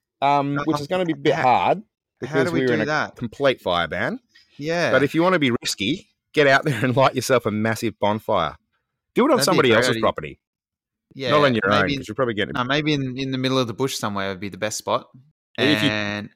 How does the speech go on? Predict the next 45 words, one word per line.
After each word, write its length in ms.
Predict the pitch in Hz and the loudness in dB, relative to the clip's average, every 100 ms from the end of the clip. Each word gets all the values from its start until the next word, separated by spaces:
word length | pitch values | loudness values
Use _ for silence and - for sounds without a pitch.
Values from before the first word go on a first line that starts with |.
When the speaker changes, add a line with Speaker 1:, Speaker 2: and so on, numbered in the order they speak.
| - | -4
Speaker 1:
can't 160 | 110 | -2
blame 260 | 104 95 87 | 0 -2 -2
me. 200 | 87 78 _ _ - - - | -4 -6 _ _ -20 -20 -10
Speaker 2:
Yeah. 580 | 117 117 117 117 120 120 | -4 0 2 4 4 4
<laughs> 40 | 117 | 2
Speaker 1:
Um, 80 | 123 147 151 117 | -2 -6 -10 -2
Guy 220 | 170 190 | 2 2
Fawkes 340 | - 151 135 | 4 2 2
Day 240 | - 110 95 | 0 0 0
is 80 | 95 | -4
the 60 | 110 | -2
same 520 | 127 120 113 110 98 | 2 2 2 0 0
day, 260 | 120 139 196 | 2 2 0
which 240 | - - | -6 -8
is 140 | 120 | -8
today. 520 | - 95 110 175 240 254 - | -4 0 4 4 2 -2 -2
Did 120 | 165 | 0
you 60 | 208 | 2
know, 120 | 208 | 2
you 80 | 196 | 0
know 80 | 196 | -6
what 80 | 151 | -2
Guy 140 | 165 | -4
Fawkes 280 | 185 180 - | -2 -6 -4
Day 200 | 143 110 | -2 -2
is, 100 | 78 | -4
John? 200 | - 76 95 | -10 -8 -2
I 60 | 185 | 0
hadn't 140 | 196 | 2
actually 240 | 120 120 | 2 2
Speaker 2:
Mm. 20 | 139 | 0
Speaker 1:
heard 100 | 131 | -4
about 180 | 123 - | -4 -4
Guy 140 | 110 | -4
Fawkes 240 | 107 107 - | -4 -8 -8
Day 180 | 95 90 | -6 -6
since 220 | 90 85 | -8 -8
I 80 | 85 | -6
was 120 | 85 | -8
in 80 | 82 | -6
primary 280 | 90 120 113 | -4 -4 -8
school. 220 | - - _ | -10 -14 _
Speaker 2:
Mate, 220 | 131 131 127 | -4 -4 -2
I 120 | 135 | -4
have 360 | 160 143 117 | -2 -2 -4